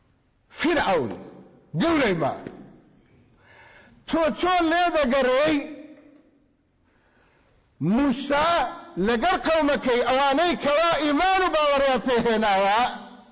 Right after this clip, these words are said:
چۆن وازیان لێ دەینی؟ چۆن مەزاریان پێ دەدەی؟ شکایەتی بە تۆ بکەن،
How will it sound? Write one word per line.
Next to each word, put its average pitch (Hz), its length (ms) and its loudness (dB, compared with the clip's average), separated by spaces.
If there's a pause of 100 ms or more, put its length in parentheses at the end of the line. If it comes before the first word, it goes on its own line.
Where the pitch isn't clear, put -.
(760)
چۆن 349 320 2
وازیان 339 500 2
لێ 311 120 2 (100)
دەینی؟ 226 400 0 (1300)
چۆن 349 260 0
مەزاریان 339 640 2
پێ 320 120 0 (120)
دەدەی؟ 247 400 2 (1800)
شکایەتی 226 640 0
بە 208 120 2 (680)
تۆ 240 100 0 (120)
بکەن، 190 300 0